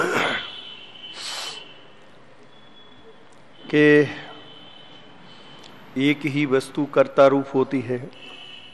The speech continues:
एक ही वस्तु कर्म रूप होती है, एक ही वस्तु क्रिया रूप होती है, परिणमन रूप होती है। एक के ही तीन भेद हैं,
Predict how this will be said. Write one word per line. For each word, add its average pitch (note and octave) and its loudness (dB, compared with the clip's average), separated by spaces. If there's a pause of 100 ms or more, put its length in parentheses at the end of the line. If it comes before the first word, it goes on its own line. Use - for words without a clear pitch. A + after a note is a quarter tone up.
(1400)
एक C3+ 2
ही C3+ 0
वस्तु B2+ 0
कर्म C3+ 4
रूप C3+ -2 (100)
होती B2+ -2
है, B2+ -4 (1300)
एक C3+ -2
ही C3+ -4
वस्तु B2+ -4
क्रिया C3 2
रूप C3 0 (100)
होती B2+ -2
है, A#2+ -4
परिणमन B2+ 0
रूप B2+ -4
होती B2+ -4
है। A#2+ -8 (1600)
एक D3 0
के C#3+ -2
ही C#3+ 2
तीन C3+ 0
भेद B2+ 2
हैं, A#2+ -2